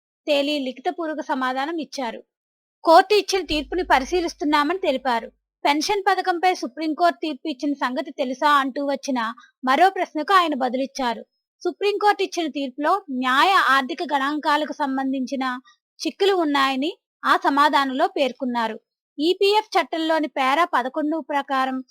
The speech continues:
రెండు వేల పద్నాలుగు నాటి సవరణకు ముందు గరిష్ట వేతన పరిమితి ఆరు వేల ఐదు వందలుగా ఉంది. అంతకు మించి పొందుతున్న ఉద్యోగులు ఈపీఎస్లో చేరేందుకు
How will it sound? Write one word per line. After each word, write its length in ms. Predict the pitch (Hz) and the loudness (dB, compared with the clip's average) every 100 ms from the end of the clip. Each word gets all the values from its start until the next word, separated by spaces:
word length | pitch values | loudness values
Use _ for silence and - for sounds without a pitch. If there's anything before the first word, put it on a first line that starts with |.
| _ _ 269 | _ _ -2
రెండు 260 | 277 285 | 2 2
వేల 180 | 370 403 | 2 2
పద్నాలుగు 540 | 392 277 220 311 320 302 | 2 -2 2 2 2 2
నాటి 260 | 302 294 | 0 0
సవరణకు 440 | - 247 294 330 277 | -4 -4 -2 -4 -4
ముందు 320 | 269 254 262 247 _ _ - | -4 -2 -4 -6 _ _ -10
గరిష్ట 400 | 220 277 359 - 453 | 0 2 2 0 2
వేతన 320 | 330 302 330 | 4 4 2
పరిమితి 400 | 320 302 294 302 - | -2 -2 -4 -4 -2
ఆరు 220 | 233 247 | 0 2
వేల 220 | 285 294 | 2 2
ఐదు 180 | 277 262 | 2 0
వందలుగా 380 | 254 247 269 339 | -2 -4 0 2
ఉంది. 280 | 294 247 233 - _ _ _ - | 2 -2 -6 -10 _ _ _ -2
అంతకు 380 | 269 330 370 330 | 0 0 -2 -2
మించి 300 | 294 359 403 | -2 0 0
పొందుతున్న 500 | 392 330 302 359 330 | 0 -4 -4 -4 -2
ఉద్యోగులు 640 | 294 214 320 330 294 269 262 - _ _ | -2 -2 0 2 2 0 -2 -6 _ _
ఈపీఎస్లో 640 | 285 320 381 392 381 - 349 | -4 0 2 4 2 0 -2
చేరేందుకు 720 | 339 311 285 294 269 262 269 | 0 0 2 0 -2 -6 -8